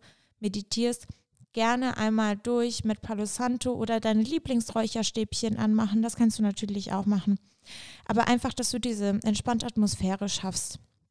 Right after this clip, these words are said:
Ähm, genau. Und das kannst du dann natürlich auch anpassen, je nachdem, ob du die Lichter an oder aus haben willst, eine Kerze anmachen oder so, die vielleicht auch gut riecht. Ähm, aber das, das musst du für dich entdecken,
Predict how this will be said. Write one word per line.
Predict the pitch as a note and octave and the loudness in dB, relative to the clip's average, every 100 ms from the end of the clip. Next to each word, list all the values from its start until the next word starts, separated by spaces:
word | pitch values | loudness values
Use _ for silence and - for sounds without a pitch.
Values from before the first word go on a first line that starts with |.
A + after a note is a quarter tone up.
| _ _ _ _ _ _ - | _ _ _ _ _ _ 0
Ähm, | G3 F#3+ - - - - - _ - | 2 4 0 -8 -20 -20 -20 _ -4
genau. | F#3 E3+ F3 - _ | 0 0 -2 -10 _
Und | G3+ G#3+ | -2 0
das | - | 2
kannst | G#3+ G#3+ | 4 4
du | |
dann | G#3+ G3 | 2 4
natürlich | G3 G3 A3 G#3+ | 2 2 0 0
auch | |
anpassen, | F#3+ F#3+ G3 G3+ G3 G3+ | 0 0 0 -2 -2 2
je | F#3+ | 2
nachdem, | F#3 - G3+ G3 | 2 -4 -4 -2
ob | A#2+ - | -4 -4
du | |
die | C4+ C#4+ | -6 -6
Lichter | C#4+ C4+ - | -6 -6 -6
an | G#3+ G3+ | -2 0
oder | G#3 - - | 0 -4 -4
aus | - G3 - | -2 -2 -4
haben | G#3+ F#3+ | -4 -2
willst, | G#3 - | -2 -4
eine | G3+ | -4
Kerze | - F3 F3 - | -4 -4 -4 -4
anmachen | F#3 E3+ F3 E3+ F3+ | 0 2 0 0 0
oder | F3+ F3+ | 2 0
so, | F3+ F#3 | 0 0
die | G3 | -2
vielleicht | - F#3+ F3+ - | -4 0 0 0
auch | E3+ F3 | -2 -2
gut | - F3 - - | -4 -10 -8 -6
riecht. | D#3+ - - - _ _ _ _ _ _ | -6 -6 -10 -12 _ _ _ _ _ _
Ähm, | F#3+ F#3 F#3 | 0 2 0
aber | - G3 | 0 0
das, | G3+ A3 - | 0 -2 -4
das | - A#3+ | -4 0
musst | A#3+ A3+ | 0 0
du | A#3+ | -4
für | G3 A3+ | -6 -6
dich | B3+ A#3+ A3+ | -4 -4 -2
entdecken, | G#3 - G#3+ A3 G#3+ - | -2 -2 -2 2 2 0